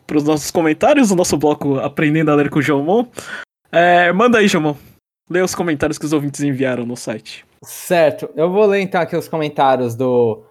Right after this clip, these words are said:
Speaker 2: episódio número sessenta e um, Pokémon Presents, vinte e sete de fevereiro de dois mil e vinte e dois, Pokémon Scarlet e Pokémon Violet.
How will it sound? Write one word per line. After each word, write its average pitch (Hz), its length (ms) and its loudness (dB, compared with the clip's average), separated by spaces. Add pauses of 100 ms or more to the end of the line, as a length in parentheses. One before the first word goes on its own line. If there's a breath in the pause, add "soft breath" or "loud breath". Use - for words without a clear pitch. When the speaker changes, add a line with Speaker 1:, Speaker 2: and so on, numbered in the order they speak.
(300 soft breath)
Speaker 2:
episódio 147 480 2
número 151 220 0
sessenta 180 400 -2
e 151 100 2
um, 240 320 0 (180)
Pokémon 233 460 2
Presents, 190 760 0
vinte 170 200 -2
e - 40 -16
sete 220 340 0
de 170 60 -6
fevereiro 160 480 2
de 135 60 2
dois 143 180 4
mil 135 80 0
e - 20 0
vinte 147 180 -6
e - 40 -6
dois, 220 480 2 (500)
Pokémon 233 400 0
Scarlet 202 600 -2
e 170 120 -4
Pokémon 214 580 0
Violet. 117 800 -2